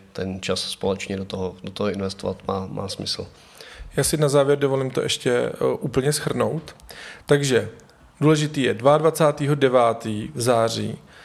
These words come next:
Speaker 2: od šesti hodin v Praze na Střeleckém ostrově opejkání buřtů s Gay Guys. Takže na webových stránkách podcastu nebo odkaz pod epizodou W W W tečka gay guys tečka C Z, tam najdete určitě odkaz, je třeba se zaregistrovat, aby jsme vám přivezli buřta,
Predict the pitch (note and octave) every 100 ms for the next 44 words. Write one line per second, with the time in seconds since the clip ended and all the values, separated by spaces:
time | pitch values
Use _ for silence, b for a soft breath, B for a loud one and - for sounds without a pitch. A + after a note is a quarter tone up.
0 | B B - C3+ C3 - C3+ - C#3+ C3
1 | A2+ G#2+ - - - - C#3+ B2 A2+ -
2 | B2 A#2 C#3 C3 - C#3+ C3 B2 - A#2
3 | G#2 G#2 - D3 D3+ C#3+ C3+ C3+ B2+ B2
4 | - A#2+ A#2 B2 A#2 A2 G#2 D3 - -
5 | B B B B B C#3 C#3 B2+ - C#3
6 | C3+ C3+ C#3+ C#3+ D3 D3 C3 B2 A#2+ A#2
7 | A2+ - A2+ - A#2+ A2+ - A#2+ A2+ A#2
8 | - - B2+ - A#2 A2+ A#2+ A2 A2 G#2+
9 | G#2+ A#2+ B B B B C3 C3+ C3+ C3+
10 | C3 B2+ C3 A#2 B2 B2 B2 - A#2+ -
11 | B2 - A2 G#2+ A#2 A#2+ - B2 B2+ A#2+
12 | A#2+ A#2+ - A2+ A#2 - B2+ A#2+ A#2+ B2+
13 | A#2 G#2+ G#2+ C3 C#3+ C#3+ - B2+ A#2+ A#2
14 | - A#2 A#2 - A#2 A2+ A2+ G#2+ G#2 -
15 | B2 A#2+ A2+ A2+ B2+ - C#3 C#3